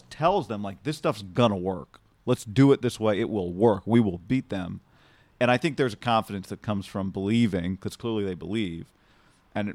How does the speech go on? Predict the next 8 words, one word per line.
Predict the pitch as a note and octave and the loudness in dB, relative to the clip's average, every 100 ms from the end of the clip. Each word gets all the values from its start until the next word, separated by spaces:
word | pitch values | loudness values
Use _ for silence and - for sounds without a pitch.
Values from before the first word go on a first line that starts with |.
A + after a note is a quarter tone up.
| G2+ | 2
Robert | A2 G2 | 4 4
Saleh | F#2 A2+ A2 | 0 2 4
gets | F#2+ - | 2 -4
credit | G#2+ F2+ | -6 -6
for | - | -8
this | - - | -18 -6
too, | C3+ G#2 F2 - _ _ _ _ | -4 -4 -6 -14 _ _ _ _
that | - A2+ G2 | -2 2 2